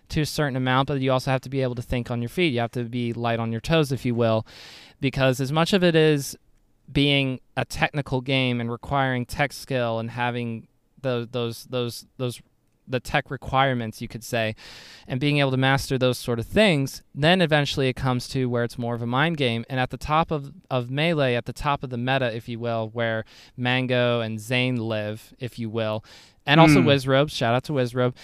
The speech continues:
Speaker 1: uh,
Speaker 2: Yeah.
Speaker 1: <laughs> you
Speaker 2: <laughs>
Speaker 1: have,
Speaker 2: Yeah.
Speaker 1: you have this constantly evolving and shifting where, where maybe perhaps side B,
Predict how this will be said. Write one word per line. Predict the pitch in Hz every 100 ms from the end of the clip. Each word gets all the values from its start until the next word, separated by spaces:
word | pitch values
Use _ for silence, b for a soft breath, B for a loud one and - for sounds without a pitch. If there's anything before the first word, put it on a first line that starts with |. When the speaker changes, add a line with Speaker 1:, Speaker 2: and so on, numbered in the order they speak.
| B -
Speaker 1:
uh, | 147 135 -
Speaker 2:
Yeah. | 156 131 113
Speaker 1:
<laughs> |
you | 156 165
Speaker 2:
<laughs> |
Speaker 1:
have, | 170 180 165 156
Speaker 2:
Yeah. | - _ _
Speaker 1:
you | 156 165
have | 156 165 170 160
this | 165 156 - - -
constantly | - 185 156 170 - 170 151 147 143 139
evolving | 139 127 135 135 135 135 135
and | 120
shifting | - - 143 - 139 127 117
where, | 123 123 123 B B B _ _ _ _
where | 143 143
maybe | 147 147 170
perhaps | 165 156 160 151 139 -
side | - 139 139 143
B, | 131 135 131 120 113